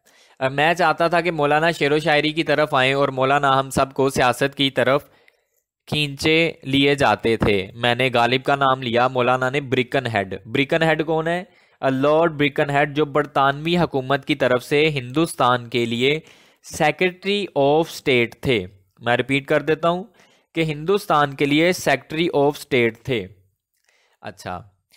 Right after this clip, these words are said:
बस अब ये कैफियत थी कि मैं उन्हें मीर की तरफ लाता, यानी मीर तकी मीर की तरफ लाता हूँ और वो मुझे बाल्डविन, बाल्डविन कौन है? इंग्लिस्तान के एक नामवर यानी मशहूर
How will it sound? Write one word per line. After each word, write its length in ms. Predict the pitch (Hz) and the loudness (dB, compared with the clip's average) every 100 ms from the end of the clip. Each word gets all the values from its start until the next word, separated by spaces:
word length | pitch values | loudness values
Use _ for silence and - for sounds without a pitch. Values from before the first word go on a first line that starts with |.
| _ _ 135 | _ _ 0
बस 260 | 165 175 | 0 0
अब 160 | - 175 | -2 -2
ये 180 | 180 202 | 0 0
कैफियत 500 | 202 147 147 147 160 | 2 0 2 0 2
थी 160 | 151 | 0
कि 100 | 151 | 0
मैं 220 | 156 151 165 | 0 2 2
उन्हें 220 | 147 156 | 0 -4
मीर 480 | 147 143 156 208 214 | -2 -4 -2 -2 -2
की 160 | 185 | -4
तरफ 260 | 139 127 127 | 0 0 2
लाता, 240 | 120 110 | -2 0
यानी 240 | 127 131 139 | -4 -4 -6
मीर 280 | 131 156 | -2 -2
तकी 280 | 156 160 160 | -2 -4 -4
मीर 260 | 147 151 175 | -4 -2 0
की 120 | 175 | 0
तरफ 260 | 156 147 139 | 0 0 0
लाता 320 | 120 110 143 | 0 2 0
हूँ 320 | 143 127 127 | 2 0 0
और 240 | - 135 | 2 2
वो 120 | 139 139 | 2 0
मुझे 240 | 131 151 | 0 -2
बाल्डविन, 840 | 127 127 131 143 135 117 147 107 101 | 2 2 4 4 2 -2 -4 -8 -2
बाल्डविन 440 | 117 127 143 160 | 2 2 -2 -6
कौन 220 | 160 156 | -6 -4
है? 100 | 170 - | -4 -6
इंग्लिस्तान 680 | 139 151 185 - 139 131 131 | -4 0 0 2 0 0 0
के 100 | 151 | 0
एक 300 | - 156 151 | 2 0 -2
नामवर 720 | 135 151 185 190 156 120 104 | -2 2 2 0 0 0 0
यानी 260 | 120 139 | -4 -6
मशहूर 540 | 143 143 139 139 135 | -4 -2 2 2 2